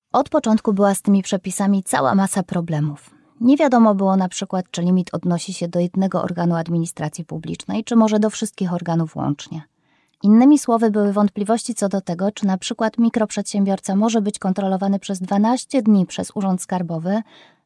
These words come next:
następnie kolejne dwanaście dni przez zus i kolejne dwanaście przez Państwową Inspekcję Pracy, czy może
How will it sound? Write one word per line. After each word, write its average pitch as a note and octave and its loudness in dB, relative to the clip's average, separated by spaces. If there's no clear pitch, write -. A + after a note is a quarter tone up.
następnie G3+ 0
kolejne G#3+ 0
dwanaście G3 -2
dni F#3+ -2
przez F3+ -6
zus G3 -6
i G#3 -10
kolejne A3+ 4
dwanaście G#3 -2
przez - -14
Państwową A3 -2
Inspekcję F3+ -4
Pracy, F#3+ -6
czy G#3+ 4
może A3 4